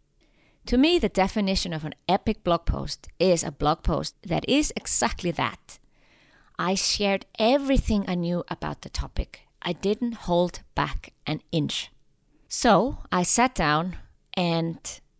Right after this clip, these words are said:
it took me about eight hours to write the blog post. I created a PowerPoint slide to show the different systems, uh, you know, the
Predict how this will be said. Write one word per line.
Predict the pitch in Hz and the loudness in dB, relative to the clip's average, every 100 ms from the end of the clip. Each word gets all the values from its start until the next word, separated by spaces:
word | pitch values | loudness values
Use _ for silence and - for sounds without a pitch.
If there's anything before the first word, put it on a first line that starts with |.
| _ - | _ -4
it | 214 | 0
took | - 349 - | 2 0 -2
me | 330 | -2
about | 214 175 170 - _ - | -2 -2 -6 -8 _ -2
eight | 175 185 - - _ - | -2 -2 -8 -18 _ -6
hours | 147 143 120 - - - _ _ _ - | -2 -2 -4 -6 -8 -8 _ _ _ -12
to | - 180 | -4 -2
write | 143 - | -2 2
the | - | 2
blog | - - | 2 2
post. | - - - - - _ _ _ _ _ _ _ _ _ _ _ _ _ - _ _ _ _ _ | 0 0 -10 -10 -18 _ _ _ _ _ _ _ _ _ _ _ _ _ -20 _ _ _ _ _
I | 175 185 | -2 0
created | - 202 185 175 | 2 2 4 2
a | 151 - | 0 0
PowerPoint | 190 196 220 - 202 202 | 2 4 4 2 0 -2
slide | - 165 160 170 170 - - _ | -4 -2 0 0 -2 -12 -16 _
to | - | -6
show | 165 - 165 170 | -4 0 2 2
the | 160 | 0
different | - 175 - 170 165 - - _ _ _ _ _ - | -2 -2 0 -4 -4 -10 -18 _ _ _ _ _ -6
systems, | - - 240 - 220 220 - | -2 2 0 2 0 0 0
uh, | 170 156 - | 0 0 -2
you | 156 | -2
know, | 151 | -2
the | 139 | -2